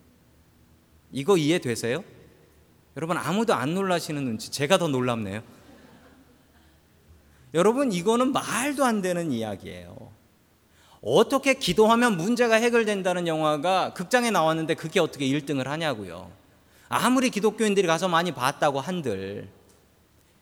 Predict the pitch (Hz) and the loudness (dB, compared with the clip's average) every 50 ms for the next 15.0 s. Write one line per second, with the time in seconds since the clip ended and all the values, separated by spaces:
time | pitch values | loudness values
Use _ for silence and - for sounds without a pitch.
0 | _ _ _ _ 160 190 220 269 294 302 285 277 277 254 247 233 220 185 - 214 | _ _ _ _ 0 2 2 4 4 4 6 6 6 6 6 4 4 2 0 -2
1 | 208 208 - - 202 214 214 190 196 190 196 196 202 - - 160 160 175 180 165 | -2 -4 -2 0 2 4 4 4 4 4 2 2 0 -2 -2 -4 -2 -2 -2 -2
2 | 151 147 - 156 139 139 143 185 175 160 151 160 170 196 202 175 143 110 - - | -2 -2 0 0 0 0 0 -2 -4 -2 -4 -4 -4 -2 -2 -2 -2 -4 -6 -10
3 | - - - _ 151 143 - 165 156 - 202 190 180 165 - 175 156 147 135 135 | -18 -20 -10 _ -6 -4 -4 -6 -2 0 0 2 2 2 0 0 0 0 0 0
4 | 143 147 151 143 131 - 143 135 127 151 160 160 - - 185 151 151 - - 175 | 0 -2 -2 -4 -4 -4 -6 -6 -2 -4 -4 -6 -2 0 2 2 2 2 0 0
5 | 180 185 170 - 131 185 185 180 175 160 151 143 127 120 120 - 180 170 147 117 | 0 0 -2 -4 -4 -2 -2 0 0 0 0 0 -2 -2 -2 0 0 2 2 0
6 | 95 - - - - - - - - _ _ _ _ _ - 143 - 240 226 202 | -2 -6 -14 -20 -20 -20 -20 -20 -20 _ _ _ _ _ -4 0 0 2 2 2
7 | 170 165 170 190 185 165 160 165 175 175 147 131 139 156 156 143 143 135 120 131 | 0 0 2 2 0 0 0 -4 -2 0 2 2 2 2 0 0 -2 -4 -4 -4
8 | 123 143 170 190 180 180 175 - 170 147 - - 127 - - - 107 104 101 107 | -4 -4 -4 -4 -4 -4 -6 -6 -8 -8 -6 -8 -8 -8 -8 -8 -8 -4 0 2
9 | 131 160 175 175 165 175 175 175 185 196 190 180 - - - - 127 139 185 202 | 2 2 2 0 -4 -4 -4 -2 -4 -4 -6 -8 -12 -14 -6 -2 0 0 0 0
10 | - - 233 214 185 151 120 110 110 - _ _ _ _ _ _ _ _ _ _ | -2 -4 -4 -4 -4 -6 -10 -10 -14 -18 _ _ _ _ _ _ _ _ _ _
11 | _ _ _ _ _ _ _ _ _ 139 147 170 180 - 208 208 214 - 117 151 | _ _ _ _ _ _ _ _ _ -2 0 0 0 -2 -2 -2 -2 -2 2 2
12 | 175 208 226 226 214 196 - 202 175 143 135 143 156 147 151 147 - - 131 - | 2 4 4 0 0 -2 -2 -4 -4 -4 -4 -6 -6 -4 -6 -6 -6 -6 -8 -8
13 | - 139 135 - - 151 165 190 190 202 196 - - 165 185 190 180 - 170 - | -8 -10 -10 -6 -6 -4 -4 -2 -2 -2 -2 -2 -4 -4 -2 -2 -2 -4 -4 -4
14 | - 147 135 127 - - 175 170 175 170 175 151 - - 123 - - - 92 87 | -4 -6 -6 -6 -2 0 0 0 0 -2 -4 -4 -4 -6 -10 -12 -12 -14 -16 -18